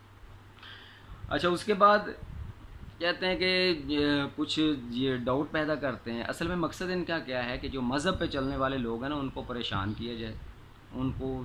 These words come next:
जो है ना जहन को इंतशार का शिकार बना दिया जाए। अच्छा, थोड़ी देर के लिए ज़रा इनकी बात मान लेते हैं कि चलो यार फिफ्टी फिफ्टी chance पे आ जाते हैं। फिफ्टी परसेंट आपकी बात है कि जी अल्लाह नहीं हो सकता, फिफ्टी परसेंट हमारी बात है कि अल्लाह हो सकता है।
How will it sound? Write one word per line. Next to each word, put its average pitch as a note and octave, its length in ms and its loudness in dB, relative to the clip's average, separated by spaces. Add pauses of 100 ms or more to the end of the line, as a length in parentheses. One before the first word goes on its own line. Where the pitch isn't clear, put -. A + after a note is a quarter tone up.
(220)
जो G#2+ 120 -6
है A2 80 -2
ना C3+ 160 -4 (100)
जहन C3 320 -2
को B2+ 220 -6
इंतशार A2+ 540 -2
का G#2 80 -8
शिकार E2 360 -10
बना - 240 -12
दिया - 240 -14
जाए। - 540 -16
अच्छा, D#3 200 0
थोड़ी G3 220 4
देर G3 200 4
के F#3 120 -2
लिए F#3+ 180 0
ज़रा F3 180 2
इनकी D#3+ 440 0
बात C3+ 260 4
मान B2+ 220 0
लेते C3+ 180 -4
हैं C#3+ 100 -2
कि D3+ 80 -2
चलो E3 260 2
यार D3+ 240 6
फिफ्टी D3+ 320 0
फिफ्टी C#3+ 340 -2
chance A#2 300 -2
पे G#2+ 120 -6
आ F2+ 80 -2
जाते D#2 300 -10
हैं। - 40 -14 (800)
फिफ्टी D#3 240 2
परसेंट E3+ 380 0
आपकी B2+ 340 2
बात C#3+ 380 0
है B2 260 -4
कि B2+ 160 -6
जी B2+ 120 -2
अल्लाह A#2 200 -2
नहीं B2+ 220 0
हो B2 160 -2
सकता, - 380 -8
फिफ्टी C3+ 280 -6
परसेंट C3 320 -6
हमारी G#2+ 300 -2
बात C#3+ 260 2
है B2+ 120 -2
कि G#2 100 -6
अल्लाह F#2 200 -4
हो F#2 140 -4
सकता B2+ 280 -6
है। A#2+ 120 -8